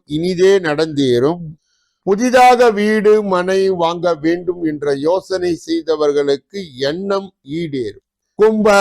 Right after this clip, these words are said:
ராசியை சார்ந்தவர்களுக்கு சேர்ந்தவர்களுக்கு புரட்டாதி நட்சத்திரத்தின் ஒன்று, இரண்டு, மூன்று பாதங்கள் இந்த பிப்ரவரி மாதத்தில் எப்படி இருக்கும்? மிகவும் விரும்பிய நண்பர்களை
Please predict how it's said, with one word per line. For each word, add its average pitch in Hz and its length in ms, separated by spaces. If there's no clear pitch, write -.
ராசியை 233 680
சார்ந்தவர்களுக்கு 202 1120
சேர்ந்தவர்களுக்கு 180 1120
புரட்டாதி 190 800
நட்சத்திரத்தின் 160 880
ஒன்று, 190 320
இரண்டு, 180 360
மூன்று 160 380
பாதங்கள் 143 580
இந்த 139 140
பிப்ரவரி 147 560
மாதத்தில் 139 600
எப்படி 139 380
இருக்கும்? 110 220
மிகவும் 254 560
விரும்பிய 226 500
நண்பர்களை 202 580